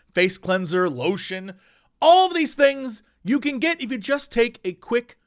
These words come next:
two-minute quiz, and Hawthorne will do the rest. It's totally risk-free, free shipping, free returns.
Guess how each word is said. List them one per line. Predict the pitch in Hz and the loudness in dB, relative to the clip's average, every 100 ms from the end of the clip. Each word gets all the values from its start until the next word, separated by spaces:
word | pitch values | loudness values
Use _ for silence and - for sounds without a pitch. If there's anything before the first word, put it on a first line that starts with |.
| _ _ - | _ _ -12
two-minute | 202 196 202 - | -8 -6 -8 -6
quiz, | 156 147 135 123 _ _ _ - | -2 -2 -2 -12 _ _ _ -18
and | 123 | -12
Hawthorne | 120 151 143 151 143 143 - _ - | -4 -4 -4 -6 -6 -8 -16 _ -14
will | 131 | -12
do | 120 143 | -6 -6
the | 127 | -6
rest. | 117 131 104 - - _ _ | -4 -2 -2 -8 -18 _ _
It's | 135 - | -20 -6
totally | 190 208 190 | 0 2 0
risk-free, | 185 - 196 190 185 165 _ _ _ | -2 -6 -2 -2 -2 -10 _ _ _
free | - 208 | -6 -4
shipping, | - 190 175 170 160 _ _ _ | 0 0 0 -4 -10 _ _ _
free | 190 214 | -2 0
returns. | 185 175 160 160 156 - | 0 0 -2 -2 -6 -14